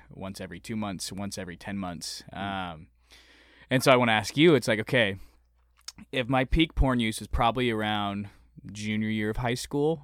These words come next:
Speaker 1: I would say.
Speaker 2: Mm-hmm.
Speaker 1: Um, and ever since then, it's gradually gone down.
Speaker 2: Yeah.
Speaker 1: Was I a recovering addict for the last <laughs> three years of that?
Speaker 2: <sighs>
Speaker 1: Um,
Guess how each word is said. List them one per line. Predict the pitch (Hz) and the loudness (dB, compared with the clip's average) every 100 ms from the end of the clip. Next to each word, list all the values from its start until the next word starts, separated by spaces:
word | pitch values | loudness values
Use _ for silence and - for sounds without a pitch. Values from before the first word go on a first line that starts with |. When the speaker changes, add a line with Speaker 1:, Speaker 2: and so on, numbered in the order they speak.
| 175 | -6
Speaker 1:
I | 131 | -2
would | 139 | -2
say. | - 160 160 185 - _ _ _ _ _ _ | 0 0 0 -2 -8 _ _ _ _ _ _
Speaker 2:
Mm-hmm. | 107 | -2
Speaker 1:
Um, | 104 101 | 0 0
and | 110 | 0
ever | 110 | 0
since | 110 117 110 - | 0 -2 -4 -2
then, | 113 110 | 0 0
it's | 95 - _ 131 | -4 -12 _ -20
gradually | - 101 101 104 | -6 -2 -2 -2
gone | 104 98 95 | -2 -2 -2
down. | 92 95 107 147 - | -2 0 0 -2 -8
Speaker 2:
Yeah. | 101 87 | -12 -2
Speaker 1:
Was | 120 | 2
I | 117 113 | 4 4
a | |
recovering | 107 - - 123 139 143 | 2 -4 -2 0 0 2
addict | 143 151 160 | 2 2 0
for | - | -2
the | 151 | 2
last | 156 165 165 - | 4 4 2 -6
<laughs> | - 220 156 165 | -2 -2 0 -4
three | - - 175 185 | -6 -4 0 4
years | 196 202 | 6 6
of | 202 | 6
that? | 202 202 214 - | 6 4 4 -4
Speaker 2:
<sighs> | 127 143 95 - - | -6 -4 -6 -8 4
Speaker 1:
Um, | 135 131 123 113 104 92 | 6 8 6 4 2 -2